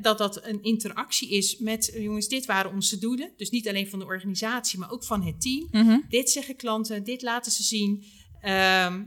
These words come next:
Speaker 1: en hier staan we en dit gaan we beter doen
Speaker 2: Ja.
Speaker 1: de komende. En kom maar door met je ideeën."
Speaker 2: Ja.
Speaker 1: Dan ben je waardevol. Dan
Speaker 2: Ja.
Speaker 1: voeg je waarde toe.
Speaker 2: Ja.
Speaker 1: Ik ben er ook echt van overtuigd, hè, want we hebben het heel vaak over de wat jongere generatie die begint met werken.
Speaker 2: Mhm.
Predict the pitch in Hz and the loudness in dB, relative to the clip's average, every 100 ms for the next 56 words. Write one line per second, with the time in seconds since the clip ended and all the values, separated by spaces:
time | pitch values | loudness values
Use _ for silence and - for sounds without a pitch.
0 | - 226 226 247 226 - 214 214 175 170 | -8 -4 0 2 2 2 0 2 0 -2
1 | - 208 226 - 185 175 277 - 269 262 | -4 -2 0 -2 -4 -2 -2 -4 -4 -2
2 | 208 - 240 226 214 202 196 180 170 - | -4 4 6 6 6 2 2 0 -2 -8
3 | - 226 226 247 208 269 349 285 247 208 | -12 -8 -4 0 0 0 -4 -4 -6 -2
4 | 190 151 143 - - 226 - - - 214 | 0 0 -4 -12 0 2 2 -6 -8 0
5 | 262 277 269 247 202 285 330 220 165 139 | 2 2 2 0 -2 -4 -8 -8 -8 -6
6 | 202 214 220 277 - 190 233 277 170 - | -2 2 2 0 -4 -4 -4 -6 -8 -10
7 | 147 _ _ 220 208 - - - - - | -14 _ _ -4 -4 -8 -20 -10 -8 -8
8 | - - 247 277 233 226 285 277 220 226 | -8 -2 2 4 2 -2 -8 -6 -2 -2
9 | 220 165 220 277 311 240 277 254 220 214 | -2 -6 -4 -4 -4 -6 -4 -4 -4 -4
10 | 208 196 190 214 254 240 208 208 208 202 | -2 -4 -2 -2 -2 0 0 0 -4 -6
11 | 202 180 175 - _ - 180 247 233 202 | -6 -6 -8 -12 _ -10 -4 0 0 0
12 | 214 196 202 208 202 190 185 180 214 175 | -2 -2 -2 -2 -4 -6 -8 -4 -4 -4
13 | 165 180 226 254 277 349 202 196 | -4 -2 -2 -2 -8 0 4 6